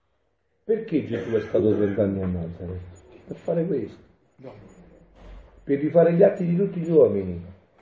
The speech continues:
di tutti i tempi, tutti i loro sguardi, tutti i loro pensieri.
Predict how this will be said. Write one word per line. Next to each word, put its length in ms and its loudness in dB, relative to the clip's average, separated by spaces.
di 100 -12
tutti 240 -8
i 20 -2
tempi, 640 2
tutti 180 -6
i 40 0
loro 240 8
sguardi, 520 6
tutti 200 0
i 20 0
loro 160 8
pensieri. 800 4